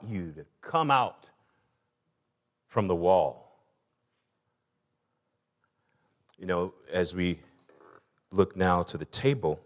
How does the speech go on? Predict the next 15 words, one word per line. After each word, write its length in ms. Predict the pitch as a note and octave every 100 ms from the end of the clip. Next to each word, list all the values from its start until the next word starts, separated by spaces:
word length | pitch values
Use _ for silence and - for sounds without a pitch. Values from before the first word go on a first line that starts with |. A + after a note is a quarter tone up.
| - _ _
for 140 | _ D2+
the 60 |
Lord's 320 | E2 G2+ F2
Supper, 420 | - C3 A2+ F2 D2+ _ _ _ _ _ _ _ _ _
there's 140 | F2+
a 60 | E2+
passage 420 | - A#2+ A#2 G2+
of 100 | F2+
Scripture 360 | - C3 - F#2
that, 300 | G2 F2 - _ _ _ _ _ _ _ _ _ _ _ _ _ - _ _ -
that 180 | G2
so 320 | - - B2+ A#2+
stirs 420 | - A#2+ A2+ F#2
my 160 | F2
heart. 300 | D#2+ C3 G2+